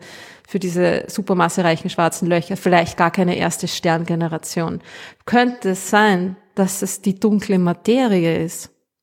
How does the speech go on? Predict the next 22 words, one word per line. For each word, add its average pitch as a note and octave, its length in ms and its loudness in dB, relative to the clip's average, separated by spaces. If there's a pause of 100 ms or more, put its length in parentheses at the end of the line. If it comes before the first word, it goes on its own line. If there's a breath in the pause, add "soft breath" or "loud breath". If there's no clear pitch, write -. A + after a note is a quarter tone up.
die G#3 40 0
sich F#3+ 260 -4
da F3+ 140 0
zusammen, E3+ 600 -2 (840 soft breath)
ähm, F3 500 0
naja, F#3+ 460 2
zusammenballen F#3+ 800 2
kann A#3 160 2
sie A#3 80 2
sich A#3+ 140 2
nicht B3 180 -2
wirklich, A3+ 320 0
aber G#3 100 2
die A3+ 120 -2
da G#3 140 4
dicht B3 340 -2
genug B3 360 2
ist, A3 220 -2
dass G#3+ 160 2
sie A3 80 -6
quasi G3+ 340 0
die, G3 280 -2